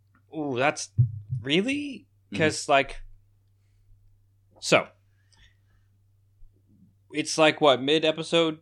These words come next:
Speaker 1: two?
Speaker 2: Yeah,
Speaker 1: Early,
Speaker 2: yeah.
Speaker 1: yeah, right? And so we've already sort of established some really good, like, uh, Sam's family's on hard times. They're fisher people, which I really like because you never see African American,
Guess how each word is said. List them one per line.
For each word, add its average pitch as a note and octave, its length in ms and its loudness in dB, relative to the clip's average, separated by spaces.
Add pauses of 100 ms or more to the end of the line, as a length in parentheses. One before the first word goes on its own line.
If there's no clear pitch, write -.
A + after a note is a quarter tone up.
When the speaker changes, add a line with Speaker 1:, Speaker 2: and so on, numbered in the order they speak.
Speaker 1:
two? A3+ 520 -2 (340)
Speaker 2:
Yeah, D3+ 260 0
Speaker 1:
Early, F3 240 -2
Speaker 2:
yeah. B2+ 140 -2
Speaker 1:
yeah, E3 240 0
right? D#3+ 300 -2
And C#3 120 -8
so C3+ 180 -4
we've C3 180 -6
already F3 280 2
sort C#3+ 260 -8
of C3+ 60 -4
established B2 720 0 (640)
some C3 220 -4
really D3 240 2
good, B2 360 -2
like, G2+ 340 -4 (680)
uh, G#2+ 320 2
Sam's A2 640 -2 (240)
family's B2+ 420 -2
on F#2+ 120 -4
hard F#2+ 260 -6
times. F3 440 -2
They're G#2 140 -4
fisher D3+ 320 -6
people, C3+ 320 -6
which B2 120 -6
I A2+ 40 0
really A2 280 -2
like G#2 280 -2
because G2+ 260 -10
you G#2 80 -4
never G#2 320 -2
see G2 440 -8
African G2 320 -8
American, F2 800 -10